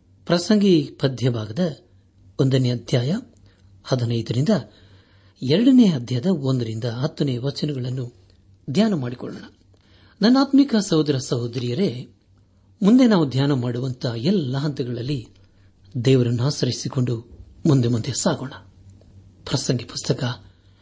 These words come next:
ಒಂದನೇ ಅಧ್ಯಾಯ ಹದಿನೈದನೇ ವಚನವನ್ನು ಓದುವಾಗ, "ವಕ್ರವಾದದ್ದನ್ನು ಸರಿ ಮಾಡುವುದು ಅಸಾಧ್ಯ,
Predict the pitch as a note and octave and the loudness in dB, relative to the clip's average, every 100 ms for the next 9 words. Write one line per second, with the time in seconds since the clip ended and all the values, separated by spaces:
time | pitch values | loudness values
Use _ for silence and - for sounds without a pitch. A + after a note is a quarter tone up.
0 | _ - - D#3+ A3 D#3+ A#2 A#2 A#2+ C#3+ | _ -18 0 2 2 0 -2 -6 -2 -2
1 | A2+ B2+ A3+ - _ _ _ _ _ _ | -2 -6 -8 -14 _ _ _ _ _ _
2 | - G3+ C#4 C4+ G#3 F#3+ C3+ C3 - D3 | 0 4 6 6 6 4 4 0 0 0
3 | C3 B2 B2 A#2+ A#2 G2+ F3+ - - _ | 0 -2 -4 -6 -6 -6 -6 -6 -12 _
4 | _ _ _ _ _ - G#3 A#3+ C#4+ C#4 | _ _ _ _ _ 0 0 2 4 4
5 | F#3+ D3+ C#3 B2 C3+ C#3+ D#3+ - C#3 C3+ | 4 2 0 0 0 4 4 2 -2 0
6 | C3+ B2+ B2 B2 C#3+ - C#3 - C3+ A#2 | 0 0 -2 -2 -6 -6 -8 -6 -6 -6
7 | C#3 F#3 | -6 -6